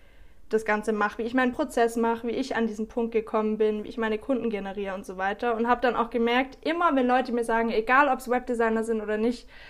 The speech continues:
ähm, wenn sie sich selbstständig machen wollen, dass es mich so krass erfüllt und dass ich so Lust habe, den Leuten halt zu zeigen, wie man auch an den Punkt kommen kann und dass es für jeden möglich ist, wenn man darauf Lust hat und wenn man, wenn es halt die Leidenschaft ist.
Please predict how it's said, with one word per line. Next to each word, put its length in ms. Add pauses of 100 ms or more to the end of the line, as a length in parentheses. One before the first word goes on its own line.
(320)
ähm, 560
wenn 160
sie 80
sich 100
selbstständig 520
machen 200
wollen, 200
dass 120
es 140
mich 240
so 200
krass 300
erfüllt 460
und 100
dass 160
ich 120
so 200
Lust 380
habe, 160
den 140
Leuten 340
halt 160
zu 140
zeigen, 540 (520)
wie 220
man 180
auch 220
an 100
den 140
Punkt 220
kommen 220
kann 320
und 100
dass 140
es 160
für 160
jeden 320
möglich 380
ist, 320
wenn 120
man 100
darauf 280
Lust 300
hat 160
und 120
wenn 120
man, 180
wenn 140
es 120
halt 120
die 60
Leidenschaft 580
ist. 240